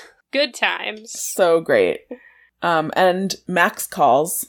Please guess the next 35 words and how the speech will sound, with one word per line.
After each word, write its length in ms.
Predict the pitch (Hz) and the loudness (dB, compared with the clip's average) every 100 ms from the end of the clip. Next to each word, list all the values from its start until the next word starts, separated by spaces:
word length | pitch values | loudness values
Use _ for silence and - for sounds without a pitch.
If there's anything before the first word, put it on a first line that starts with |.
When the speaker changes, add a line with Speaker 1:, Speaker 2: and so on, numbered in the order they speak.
| _ | _
Speaker 1:
Mm-hmm. 300 | 220 226 226 | 0 2 4
Speaker 2:
'cause 160 | 196 156 | 2 2
he 160 | 160 151 | 2 2
has 280 | 143 139 139 | 4 2 4
the 100 | 143 | 2
number 420 | 131 120 135 139 | 2 0 0 0
to 240 | 147 139 | 0 -2
the 180 | 123 135 | 0 0
landline 540 | 139 120 113 127 123 135 | 0 -2 -2 -2 -2 -2
at 100 | 139 | -4
the 60 | |
Dupree 320 | 147 143 135 90 | -6 -6 -4 -6
estate, 400 | - 78 120 - | -4 -4 -4 -8
of 120 | - | -6
course. 260 | - 135 480 | -2 0 2
Speaker 1:
Yeah, 60 | 427 | 2
of 100 | - | 0
course. 560 | 370 415 - - - - | 0 0 0 -8 -16 -6
Speaker 2:
And, 440 | 175 170 160 165 165 | -2 0 0 0 0
uh, 440 | 160 151 151 151 - _ _ 220 | 2 2 2 -2 -6 _ _ -8
<laughs> 0 | - - 247 - - _ 294 | -8 -8 -10 -12 -20 _ 0
Speaker 1:
I 100 | 320 | 2
mean, 140 | 370 | 4
they 100 | 349 | 2
might 200 | 349 466 | 2 2
be 100 | 392 | 2
in 100 | 294 | 2
the, 320 | 254 233 226 233 | 4 2 4 2
in 80 | |
the 100 | 233 | 2
white 280 | 202 226 - | 2 0 0
pages. 580 | - 185 185 190 233 - | 0 -4 -4 -8 -8 -4
We 140 | 226 359 | 0 2
don't 140 | 254 | 2
know. 320 | - - 240 | -2 -10 -12